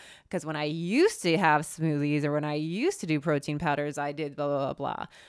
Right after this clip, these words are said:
So, so often we can be stuck in the past or in the future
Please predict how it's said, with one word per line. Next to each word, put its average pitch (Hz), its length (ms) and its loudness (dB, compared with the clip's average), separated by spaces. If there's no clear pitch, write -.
So, - 160 -10
so - 200 0
often 254 320 6
we 196 100 0
can 190 120 -2
be 165 120 -4
stuck - 720 4
in 233 200 2
the 202 80 6
past 147 560 0
or 160 240 0
in 170 220 -2
the 156 80 -2
future 196 720 0